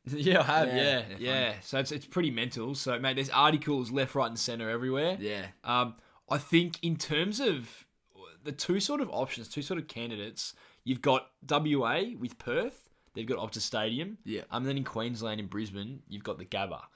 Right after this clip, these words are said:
Speaker 2: Definitely
Speaker 1: Now
Speaker 2: some great acts coming from Perth.
Speaker 1: Well, they do. And,
Speaker 2: Yeah.
Speaker 1: and look, that's the proposition, apparently. So the two different types. So you've got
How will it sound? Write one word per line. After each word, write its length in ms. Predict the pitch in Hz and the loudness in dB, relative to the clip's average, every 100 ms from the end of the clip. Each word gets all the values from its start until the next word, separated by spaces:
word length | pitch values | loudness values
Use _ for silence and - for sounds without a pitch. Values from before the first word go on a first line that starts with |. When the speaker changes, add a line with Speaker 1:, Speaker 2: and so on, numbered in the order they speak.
| - - | -20 -14
Speaker 2:
Definitely 300 | 117 123 123 | -8 -2 0
Speaker 1:
Now 60 | |
Speaker 2:
some 60 | 120 | 0
great 200 | 104 101 | -4 -6
acts 380 | 104 101 - - | -6 -8 -10 -12
coming 400 | 120 95 92 92 - | -10 -10 -10 -12 -16
from 160 | - 95 | -12 -10
Perth. 340 | 104 101 95 | -8 -8 -2
Speaker 1:
Well, 80 | 165 | 4
they 160 | 190 185 | 8 8
do. 300 | 180 233 - | 10 10 8
And, 140 | 160 190 | 2 0
Speaker 2:
Yeah. 140 | - | 2
Speaker 1:
and 100 | 196 | 2
look, 160 | 175 135 | 2 4
that's 220 | 196 - | 4 4
the 60 | - | 6
proposition, 500 | 233 208 165 165 139 | 6 8 6 4 2
apparently. 600 | - 113 131 113 78 - | 2 0 -2 -2 -8 -8
So 200 | - 143 | -4 -2
the 100 | 147 | -2
two 240 | - 185 | 2 2
different 300 | 233 - 170 | 4 0 -2
types. 300 | - 123 - | 0 0 0
So 80 | 147 | -2
you've 140 | 147 139 | 0 4
got 320 | 196 220 | 4 4